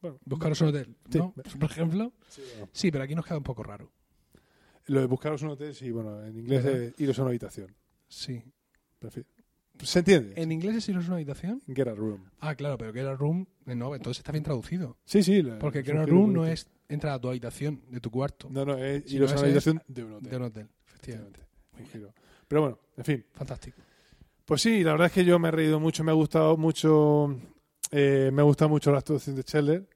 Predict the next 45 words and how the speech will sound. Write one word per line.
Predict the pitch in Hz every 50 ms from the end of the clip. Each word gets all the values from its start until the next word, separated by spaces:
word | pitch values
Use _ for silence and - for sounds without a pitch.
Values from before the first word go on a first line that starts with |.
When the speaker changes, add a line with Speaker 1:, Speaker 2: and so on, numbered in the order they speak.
| _ _ -
Speaker 2:
Bien. | 156 151 143
Speaker 1:
porque | 143 147 160
además | 147 147 143 139 147 -
como | - 151
está | 139 - - 156
aburrido | 160 160 165 160 156 165 170 175 170 156 151 160 175 _ _ _
Speaker 2:
Sí. | - - -
Speaker 1:
en | 147
la | 147 143
caja, | 135 156 160 - - 147
está | - 156 156
desesperado, | 147 - 160 - - - 151 156 151 151 165 170 -
está | - 156 - 156
Speaker 2:
Sí. | 127
Speaker 1:
todo | 151
el | 156 160 160 156
rato | 165
<laughs> | 143 960 880 - - -
ahí | 226 170
Speaker 2:
Haciendo, | 165 170 165 151
Speaker 1:
en | 147 143
la | 147
Speaker 2:
haciendo | 135 160 156 160 165 170
Speaker 1:
escena |
esa, | 156 170 165 147
Speaker 2:
tonterías. | 139 131 139 143 143 131 127 135 -
Speaker 1:
en | 160
lo | 151 139
que | 147 143
van | 143 147 156
a |
empezar | 156 156 165 151 - 156 147
a | 147 143
comer, | 151 151 151 151 156 165 185 190 -
y | 185 160 156
entonces | 151 147 151 165 165
que | 160
hace | 156 147 139 151 139 - 185 175 - -
toc, | - 180 156 -
toc, | - 190 175 180 165
da | 160 160
unos | 160 165 156
golpecicos | 160 165 147 135 151 139 147 165 151 156 156 151
en | 151 151
la, | 147 147 151 -